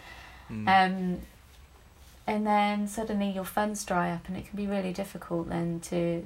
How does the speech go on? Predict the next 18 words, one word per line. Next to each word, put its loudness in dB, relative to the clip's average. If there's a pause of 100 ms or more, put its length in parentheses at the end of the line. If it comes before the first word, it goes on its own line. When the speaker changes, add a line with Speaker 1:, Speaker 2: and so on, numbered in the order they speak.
Speaker 2:
pick -4
up -4
the -4
pieces -4
and, -2
and -2
think -4
of -10
how 0
do -6
you -4
put -10
that -2
together -4
in -4
a -4
new -6
production. -6